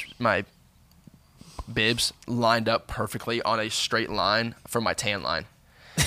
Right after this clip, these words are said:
Speaker 1: Like, I, I remember, I remember we would start biking around nine, you know,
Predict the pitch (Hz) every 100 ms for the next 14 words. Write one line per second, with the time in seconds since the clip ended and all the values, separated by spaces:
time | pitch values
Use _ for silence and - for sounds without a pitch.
0 | - - - 127 - - 131 147 - -
1 | - 269 226 240 202 - 143 208 208 175
2 | 147 - - - - - 143 208 233 -
3 | 160 123 120 123 123 113 107 104 104 107
4 | 120 123 131 127